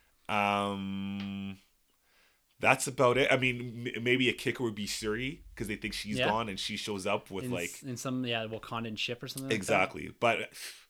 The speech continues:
Speaker 1: yeah, I, I, I'll take any options. Any options would be cool. But I think Captain Marvel will be huge coming off of Captain Marvel the movie, but Tony would just have a little bit more impact, at least for
Speaker 2: Yeah.
Speaker 1: everyone that's been along the ride since the ten years of this franchise.
Speaker 2: The thing that, that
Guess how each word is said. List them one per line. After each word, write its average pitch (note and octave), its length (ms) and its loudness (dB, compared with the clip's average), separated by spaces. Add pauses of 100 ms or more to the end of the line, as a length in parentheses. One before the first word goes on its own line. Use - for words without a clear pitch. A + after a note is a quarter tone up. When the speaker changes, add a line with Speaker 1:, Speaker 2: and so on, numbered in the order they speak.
(300)
Speaker 1:
yeah, - 160 2
I, B2+ 140 8
I, A#2+ 160 6
I'll C3+ 160 8
take C3+ 200 -2
any G2 200 -2
options. D#2+ 420 -6
Any A2 160 -4
options G2 280 -4
would - 60 -16
be D#2+ 120 -8
cool. D2+ 240 -8
But F#2 200 -2
I G2 40 0
think G#2+ 300 -6 (440)
Captain A2 340 4
Marvel G2+ 260 4
will G2 60 -2
be F#2+ 120 -4
huge G2+ 420 -6
coming G2+ 180 -8
off G2+ 140 -2
of F#2+ 60 -12
Captain F#2+ 220 -4
Marvel F#2 200 -4
the F2+ 100 -10
movie, A#2+ 360 -6 (320)
but - 200 -2
Tony A2+ 340 0
would G2 120 -2
just G2 140 -4
have G2+ 160 4
a F#2+ 40 -4
little G2 160 -2
bit F2 120 -4
more F#2 160 -6
impact, E2+ 560 -6
at F#2+ 100 -6
least G2 180 -6
for G2 100 -6
Speaker 2:
Yeah. F#2 40 -2
Speaker 1:
everyone F#2 220 -6
that's E2+ 140 -8
been F2+ 120 -12
along E2+ 220 -6
the D#2+ 80 -10
ride D#2 400 -6
since - 200 -10
the D2+ 100 -16
ten C#2+ 220 -10
years C#2 300 -12
of - 260 -16 (580)
this - 140 -6
franchise. - 500 -8
Speaker 2:
The E3 100 0
thing C#4+ 280 2
that, F#3+ 220 0
that E3+ 200 -2